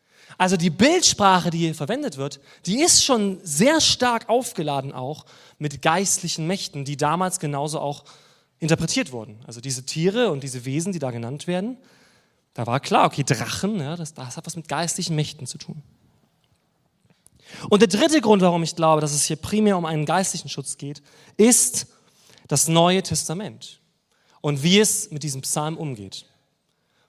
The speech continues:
Man guckt ja, wenn man dann so eine Predigt vorbereitet, oder am besten auch, wenn man nicht eine Predigt vorbereitet, sondern wenn man ordentliches Bibelstudium macht, guckt man Parallelstellen nach. Ne, wo gibt's den Text denn noch oder wo wird der zitiert?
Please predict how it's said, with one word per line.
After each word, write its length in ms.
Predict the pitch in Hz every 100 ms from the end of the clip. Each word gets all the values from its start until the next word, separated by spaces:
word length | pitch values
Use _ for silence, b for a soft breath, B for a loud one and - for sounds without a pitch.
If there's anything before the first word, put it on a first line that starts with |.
| -
Man 100 | 113
guckt 220 | 185 -
ja, 120 | 170
wenn 120 | 143
man 120 | 139
dann 120 | 131 127
so 100 | 117
eine 120 | 110
Predigt 320 | - 131 120
vorbereitet, 500 | 151 147 151 185 208
oder 260 | 127 117 - _
am 100 | 143
besten 240 | 135 -
auch, 80 | 120
wenn 80 | 165
man 100 | 160
nicht 180 | 131 -
eine 100 | 151
Predigt 300 | - 175 180
vorbereitet, 420 | 180 170 196 202
sondern 200 | 131 117
wenn 100 | 117
man 100 | 120
ordentliches 440 | 120 131 127 -
Bibelstudium 720 | - 196 147 - 135 127 120 113
macht, 300 | 175 - - B B B B _
guckt 180 | - -
man 80 |
Parallelstellen 760 | 131 135 123 127 151 - 110 104
nach. 400 | 101 151 - - _
Ne, 260 | - 123 120
wo 300 | 110 123 135
gibt's 240 | 127 131
den 120 | - 147
Text 260 | 185 -
denn 120 | 220
noch 280 | 262 190 -
oder 200 | 127 117
wo 140 | 117 123
wird 140 | 147
der 120 | 175
zitiert? 540 | - 220 - - -